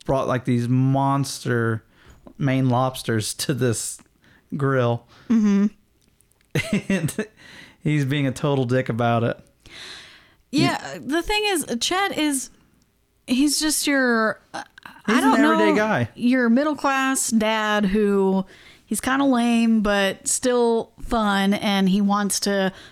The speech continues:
Speaker 2: do camping the old-fashioned slash middle class way, because they do stay in a cabin instead of, like, a tent, but he still wants to get, like, a pontoon boat, and he wants to grill hot dogs, and he
Speaker 1: Mm-hmm.
Speaker 2: wants to sit by the fire and do these things.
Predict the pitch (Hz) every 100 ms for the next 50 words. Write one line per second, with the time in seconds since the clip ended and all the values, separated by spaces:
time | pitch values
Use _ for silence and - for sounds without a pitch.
0 | - 196 226 202 - 294 285 277 269 262
1 | 262 - 226 214 208 214 214 190 190 -
2 | 196 190 185 185 - - 180 165 - 165
3 | 151 - 147 - 143 147 - - 208 202
4 | 220 214 208 226 208 - 196 185 175 185
5 | 190 156 147 156 160 151 - 147 143 143
6 | - 175 151 156 262 285 233 - - -
7 | - 233 - 277 269 254 - 220 220 226
8 | 226 233 233 233 233 262 254 226 190 170
9 | 180 175 196 190 190 214 202 220 226 262
10 | 254 220 196 180 175 175 143 139 196 -
11 | 202 - 214 208 220 226 240 233 220 196
12 | 180 170 196 208 226 - 175 156